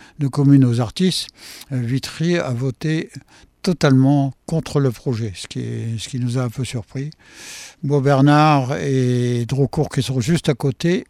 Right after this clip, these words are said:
euh, sont également défavorables à cette, euh, ce projet d'implantation. Alors ça, c'est la première phase. Et, et donc, euh, le préfet a dû donner son avis, il l'a donné en deux mille vingt-trois, il est défavorable au projet.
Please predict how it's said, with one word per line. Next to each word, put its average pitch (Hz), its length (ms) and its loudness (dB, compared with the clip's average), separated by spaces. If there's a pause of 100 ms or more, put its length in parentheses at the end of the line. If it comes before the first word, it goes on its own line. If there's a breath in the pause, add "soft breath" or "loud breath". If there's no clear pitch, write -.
(440 loud breath)
euh, 123 220 -2
sont 135 200 -4
également 131 400 4
défavorables 127 640 -2
à 120 60 -2
cette, 127 300 -8
euh, 117 360 -6 (380 loud breath)
ce 147 120 -10
projet 131 420 -2
d'implantation. 123 580 -4 (640 loud breath)
Alors 117 240 -6
ça, 165 140 0
c'est - 100 0
la 135 80 -2
première 143 320 2
phase. 113 280 -8 (680 loud breath)
Et, 147 460 -6
et 135 60 0
donc, 147 300 -2
euh, 127 140 -2
le 143 160 0
préfet 151 540 -2
a 135 100 2
dû 135 160 -2
donner 143 240 6
son 147 220 2
avis, 135 300 2
il 180 80 0
l'a 147 100 4
donné 143 360 4
en 123 920 2
deux 127 180 -2
mille 135 320 2
vingt-trois, 135 1080 -4 (920 loud breath)
il 139 180 2
est 110 60 0
défavorable 147 640 4
au 151 60 0
projet. 127 380 -2